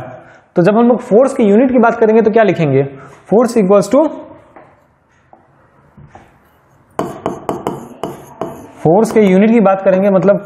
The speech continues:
केजी meter per second square, ये हो गया हमारा force का unit, जिसको हम लोग क्या बोलते हैं, न्यूटन, यानी कि n,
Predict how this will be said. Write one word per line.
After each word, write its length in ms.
केजी 360
meter 380
per 240
second 480
square, 460
ये 100
हो 180
गया 140
हमारा 260
force 280
का 160
unit, 400
जिसको 280
हम 120
लोग 260
क्या 160
बोलते 260
हैं, 120
न्यूटन, 640
यानी 260
कि 140
n, 180